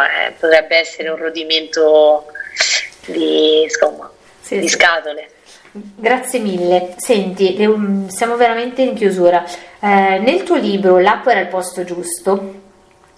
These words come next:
Speaker 2: hai proprio detto, cioè, o meglio, scusami, nel tuo libro hai detto proprio questa cosa: "L'acqua era al posto giusto", e mi sembra di capire che sia ancora al posto giusto, da come, cioè, da come ne parli con, come dire, con partecipazione,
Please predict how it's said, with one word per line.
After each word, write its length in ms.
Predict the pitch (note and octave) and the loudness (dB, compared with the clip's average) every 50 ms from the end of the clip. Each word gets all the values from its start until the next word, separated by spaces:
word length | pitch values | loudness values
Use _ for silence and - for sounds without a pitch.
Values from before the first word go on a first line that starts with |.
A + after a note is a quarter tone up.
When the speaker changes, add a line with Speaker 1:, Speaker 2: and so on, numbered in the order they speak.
| - - | -4 0
Speaker 2:
hai 120 | - A3+ | 0 2
proprio 280 | G#3+ A3 G#3+ G#3 A3+ B3 | 2 2 0 2 2 2
detto, 480 | A3 G3 F3+ F3+ F3+ - - - G#3 - | 2 2 2 0 -2 -6 -6 -4 -4 -2
cioè, 160 | - G#3+ F#3 | 0 0 0
o 40 | F#3 | 2
meglio, 300 | F#3 F3+ E3+ E3 E3+ E3+ | 2 0 -2 -2 -2 -4
scusami, 580 | E3 - - F3+ F3 F3 E3+ E3 E3 - - - | -4 -6 -8 -6 -6 -4 -4 -6 -8 -10 -4 0
nel 180 | G#3 A#3+ A#3 | 2 2 2
tuo 120 | - B3 A3 | 4 2 2
libro 220 | G3+ F#3 F3+ F#3+ | 2 4 4 4
hai 60 | G3 | 6
detto 240 | G3 G3+ G3 G3+ A3 | 6 4 2 0 0
proprio 240 | G#3 A3 G3+ G3+ G3 | 0 0 0 0 0
questa 340 | F#3+ F#3+ F3+ - - F#3 F3 | 0 0 0 0 0 -2 -2
cosa: 440 | - F3+ E3 D#3+ E3 - F3 E3+ E3 - | 0 -2 -4 -4 -2 -2 -2 0 2 4
"L'acqua 340 | B3 C4+ C4+ C4 - C4 | 4 4 4 2 0 0
era 80 | A#3 G3+ | 0 0
al 80 | F3 F3+ | 0 -4
posto 320 | F#3+ F3+ F3+ - - F3+ | -6 -6 -6 -6 -6 -6
giusto", 580 | E3+ E3 E3 E3 D#3+ - - - E3+ E3 F3 - - - - - - - - - - | -6 -8 -10 -10 -8 -6 -2 -2 -2 -2 -2 -6 -14 -18 -20 -20 -20 -20 -10 -4 0
e 580 | G#3 G#3 G#3 G3+ G3+ G3 G3 G3 F#3+ F#3+ G3 - | 2 2 4 4 4 6 6 4 4 2 0 -2
mi 100 | G#3+ A3+ | -2 -2
sembra 260 | G#3 - C#4 C4+ C4 | 0 2 2 2 2
di 120 | C4 B3+ | 2 2
capire 480 | - - - - C4 C#4 D4 D4+ D#4 - | 0 -2 -2 -2 -4 -6 -4 -4 -4 -2
che 120 | - B3 | -2 -2
sia 360 | G#3 - - - G#3+ G#3+ G#3+ G3 | -2 -2 -2 -2 0 2 2 2
ancora 320 | G3 F#3+ - F#3+ F#3 F3+ | 0 -2 0 0 2 2
al 80 | F3 F3 | 2 0
posto 340 | - E3+ E3+ - - F3 | -2 -6 -6 -6 -6 -6
giusto, 760 | D#3+ - E3 E3 E3 - - - - G3+ G3+ A#3+ C4 - - - | -6 -6 -8 -10 -8 -8 -8 -2 2 2 2 2 0 -2 -8 -14
da 440 | - F#3+ F3+ F3+ F3 E3+ E3+ E3+ E3 - | -6 0 2 2 4 4 2 -2 -2 -2
come, 280 | F3+ F3 E3+ E3+ E3 | -2 -2 -2 -2 -4
cioè, 260 | F3 - F3 F3+ F3 | -6 -4 -2 0 0
da 120 | - G3 F#3+ | 2 0 0
come 160 | G3+ G#3+ G#3+ | 0 0 0
ne 140 | G#3 G#3 G3+ | 0 0 0
parli 480 | G#3 G#3 G#3 G#3+ A3 G#3+ G#3+ G3+ G3 | 2 2 2 2 2 -2 -4 -10 -10
con, 500 | G3+ G3+ F#3+ F#3+ F#3 F3+ F3+ F3 F3 F3 F3+ | -8 -8 -8 -8 -8 -8 -8 -8 -8 -8 -8
come 140 | F#3 F3+ F3+ | -8 -6 -4
dire, 400 | F3+ F3+ F3 F3+ F3 F3 F3 - | 0 0 0 0 0 -4 -6 -4
con 220 | - A#3 A3+ A3+ | -2 -2 0 2
partecipazione, 1120 | A#3 A3+ G#3+ A3 - G#3+ G#3+ - G3 F#3+ F#3 F3+ F3+ - - - E3 D#3 F3 F3 F#3 F3 | 2 0 0 0 -4 -10 -10 -10 -8 -6 -6 -6 -6 -6 -8 -8 -4 -2 0 0 -2 -2